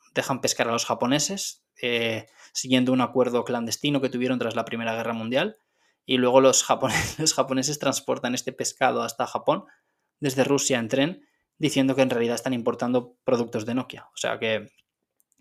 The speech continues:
toda la creación de, de la compañía que fabrica teléfonos Nokia es, es una gran tapadera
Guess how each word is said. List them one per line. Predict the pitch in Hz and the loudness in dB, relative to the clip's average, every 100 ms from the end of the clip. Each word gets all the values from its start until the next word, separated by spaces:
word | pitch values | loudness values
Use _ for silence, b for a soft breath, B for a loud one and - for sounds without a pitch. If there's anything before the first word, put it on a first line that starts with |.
| - | 4
toda | 131 123 | 6 6
la | 120 | 4
creación | 123 113 139 131 131 | 0 -2 0 0 2
de, | 127 117 113 - _ _ _ _ _ - | 2 2 -4 -10 _ _ _ _ _ -4
de | 135 | 0
la | 120 | 0
compañía | 110 113 117 113 107 104 107 _ _ - _ | -2 -4 -4 -2 -2 -4 -6 _ _ -20 _
que | - | -6
fabrica | - 117 110 120 | -2 0 -2 0
teléfonos | 117 120 113 113 - 131 | 0 0 -4 -6 -8 -6
Nokia | 123 131 147 147 175 | -2 -2 -2 -6 -6
es, | 135 117 - - - - | -6 -4 -4 -6 -10 -16
es | 139 127 | -10 -4
una | 135 117 | 0 2
gran | 120 127 | 2 2
tapadera | 117 120 131 156 202 | 2 4 4 4 -4